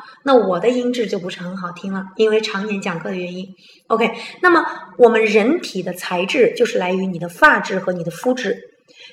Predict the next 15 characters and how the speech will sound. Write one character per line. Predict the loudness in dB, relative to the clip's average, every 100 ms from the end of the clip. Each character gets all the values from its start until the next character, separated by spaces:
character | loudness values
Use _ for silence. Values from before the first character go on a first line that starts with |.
| 4
有 | 6
很 | 6 4 2
多 | 4 6
人 | 6 6
更 | 2 0
注 | 0 0
重 | 2 0
自 | 0
己 | -4
的 | -4
着 | -4 -2 0
装 | 0 0
的 | -4
色 | -4 -2 2
彩， | 2 0 -12